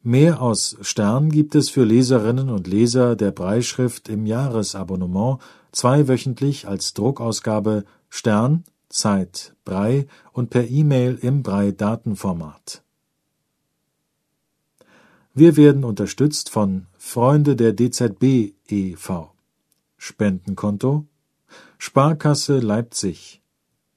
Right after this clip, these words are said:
iban, D E vier vier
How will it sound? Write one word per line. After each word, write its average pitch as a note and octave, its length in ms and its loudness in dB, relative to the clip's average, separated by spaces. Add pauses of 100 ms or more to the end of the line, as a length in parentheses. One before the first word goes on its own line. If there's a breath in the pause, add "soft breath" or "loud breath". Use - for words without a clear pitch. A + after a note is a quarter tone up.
(260)
iban, A#2+ 560 -2 (1120)
D G#2 160 2
E B2 400 0 (500)
vier D3 440 0
vier G#2 460 -4